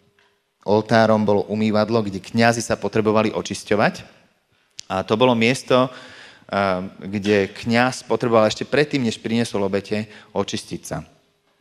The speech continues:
A potom bola tam vnútorná s-, e, svetiňa.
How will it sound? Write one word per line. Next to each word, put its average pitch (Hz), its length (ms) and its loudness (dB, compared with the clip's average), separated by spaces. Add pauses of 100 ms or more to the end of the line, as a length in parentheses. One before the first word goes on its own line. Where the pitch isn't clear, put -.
(600)
A - 80 -14
potom 139 200 0
bola 156 200 6
tam 139 160 2
vnútorná 123 400 2
s-, - 160 -6
e, 98 240 0
svetiňa. 117 560 0